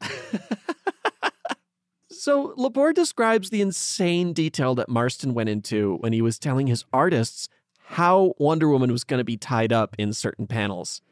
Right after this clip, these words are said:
Speaker 2: It's literally just like, "This chain needs to be three inches thick and wrapped around her left wrist and then under her right wrist and then over the top in between 'em with her arms tied close to her breast and, you know, this side of the chain hanging down on her right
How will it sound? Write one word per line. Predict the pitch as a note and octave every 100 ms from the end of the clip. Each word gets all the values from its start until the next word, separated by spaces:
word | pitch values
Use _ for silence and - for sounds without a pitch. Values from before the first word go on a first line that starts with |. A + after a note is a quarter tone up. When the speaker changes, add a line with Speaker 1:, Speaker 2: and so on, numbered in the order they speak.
| _ _ -
Speaker 2:
It's | A2 A2 B2+ - -
literally | G3+ C#3+ A2
just | A2 B2 A#2+
like, | G#2+ - - - _ -
"This | G3 -
chain | - F#3 F3+ F3 D#3+ _ _ C#3
needs | D#3 C#3+
to | D#3
be | E3 D#3+
three | D3 F3
inches | F3+ E3+
thick | - G#2+ -
and | B2
wrapped | C3 C#3+ -
around | C#3+ C3
her | C3+
left | C#3 E3 F3
wrist | F#3 F3+
and | D3
then | C#3 -
under | D3+ D#3+
her | F#3+
right | F#3 C#3+ -
wrist | C#3 C#3+
and | B2+
then | B2
over | C#3+ D3+
the | F3+
top | - D3 D#3
in | C#3+
between | - D#3 B2+
'em | B2+ - -
with | C#3+
her | B2 -
arms | D3 F3+ F#3
tied | D3 C#3+ B2
close | C#3+ F3+ -
to | G3
her | G3+
breast | D3+ A#2 A2 - - - _ C3+
and, | C3 C3
you | B2+
know, | A#2
this | B2+ G#3
side | - F3+
of | E3+
the |
chain | E3 E3 D#3+
hanging | C#3+ D#3 D#3+
down | D3 D3
on | C#3+
her | D3+
right | B2 A#2